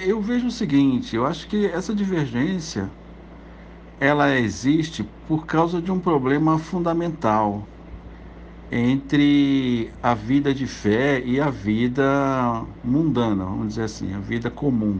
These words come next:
né? Bom, vo-, ah, vamos às bases, né? Jesus chega e Jesus diz que o meu reino não é deste mundo. Então, assim, esse mundo, ele vai passar,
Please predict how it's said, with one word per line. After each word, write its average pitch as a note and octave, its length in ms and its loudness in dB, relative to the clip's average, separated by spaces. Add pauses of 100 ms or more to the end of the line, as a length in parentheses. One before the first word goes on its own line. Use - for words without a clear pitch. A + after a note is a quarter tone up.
né? C3 200 -4 (1800)
Bom, C#3+ 200 0
vo-, D3+ 220 0
ah, - 600 -10
vamos A3+ 360 2
às F#3 160 4
bases, F#2 680 0
né? B2+ 240 -2
Jesus D3 380 -2
chega F#3 640 0 (760)
e E3+ 100 -2
Jesus D#3+ 600 2
diz D3 360 2
que D3 460 2
o D3 60 -4
meu D#3 260 2
reino D3+ 340 4
não C#3 160 0
é B2+ 100 0
deste B2 360 -4
mundo. F2 500 -2
Então, A2+ 320 -4
assim, A#2+ 300 -4
esse A2+ 260 -4
mundo, D3 540 2 (840)
ele B2 220 2
vai B2 220 2
passar, F#2+ 580 0